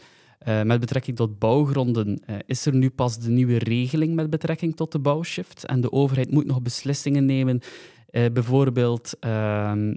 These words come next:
met betrekking tot de vergoeding bij neutralisatie van bouwgrond. Dus bij het herbestemmen van bouwgrond naar een stuk, naar landbouwgrond bijvoorbeeld.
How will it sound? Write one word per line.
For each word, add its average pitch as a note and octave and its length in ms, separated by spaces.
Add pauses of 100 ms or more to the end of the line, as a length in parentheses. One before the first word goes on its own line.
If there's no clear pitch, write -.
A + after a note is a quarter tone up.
(100)
met A2+ 180
betrekking B2 360
tot B2 140
de A#2 180
vergoeding B2 680
bij G#2+ 300
neutralisatie B2 760
van B2+ 180
bouwgrond. C#3+ 360
Dus A#2+ 140
bij A2 120
het G#2 120
herbestemmen A#2+ 460
van G#2+ 160
bouwgrond A#2 360
naar G#2+ 320
een A2+ 100
stuk, - 280
naar A2 200
landbouwgrond D3 640
bijvoorbeeld. D#3+ 640